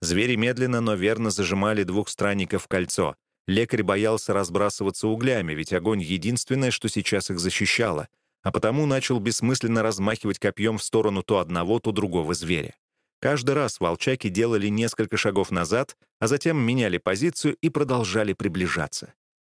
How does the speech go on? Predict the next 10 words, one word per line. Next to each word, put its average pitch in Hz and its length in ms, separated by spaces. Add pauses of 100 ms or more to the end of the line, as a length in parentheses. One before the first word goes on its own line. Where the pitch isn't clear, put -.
(140)
Когда 95 280
тени 139 300
стали 117 300
кружить 113 380
всего 117 340
в 92 60
нескольких 107 460
шагах 95 400
от 90 120
Нуски, 131 420